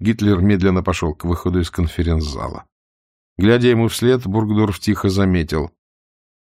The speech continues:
«А русская артиллерия, рейхсляйтер, как вы и предполагали, уже начала обстрел аэродрома Темпельхоф.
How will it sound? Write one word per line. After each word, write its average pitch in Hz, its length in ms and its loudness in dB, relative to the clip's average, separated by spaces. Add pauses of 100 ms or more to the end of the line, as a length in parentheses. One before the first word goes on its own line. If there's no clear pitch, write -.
(180)
«А 85 440 -6
русская 101 440 0
артиллерия, 101 760 2
рейхсляйтер, 98 640 -2
как 95 300 -4
вы 98 160 2
и - 20 0
предполагали, 92 680 0
уже 92 220 2
начала 90 520 0
обстрел - 560 -6
аэродрома 82 640 -2
Темпельхоф. - 920 -12